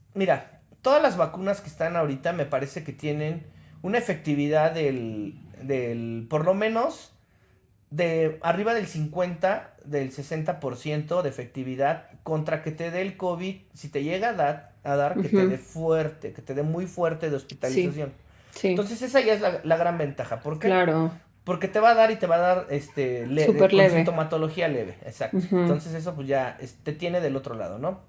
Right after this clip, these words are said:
Speaker 2: Ujú.
Speaker 1: Y, y yo la verdad,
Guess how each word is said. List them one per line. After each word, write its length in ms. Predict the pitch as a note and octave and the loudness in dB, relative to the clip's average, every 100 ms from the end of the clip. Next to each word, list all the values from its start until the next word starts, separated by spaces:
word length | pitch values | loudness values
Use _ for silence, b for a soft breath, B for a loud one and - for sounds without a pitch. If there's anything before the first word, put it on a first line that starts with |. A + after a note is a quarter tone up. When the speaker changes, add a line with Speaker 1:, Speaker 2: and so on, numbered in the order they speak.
| _ - | _ -6
Speaker 2:
Ujú. 500 | G3 F3+ F#3 E3+ E3+ E3+ D#3 | -4 -2 0 0 0 -4 -6
Speaker 1:
Y, 600 | E3 E3 D#3+ D3+ C3+ - _ _ _ _ - | -4 -2 0 0 -2 -8 _ _ _ _ -10
y 100 | F#3 | -4
yo 120 | B3 | 0
la 120 | C4+ | 2
verdad, 400 | A#3+ G3+ G#3+ - | 4 6 4 2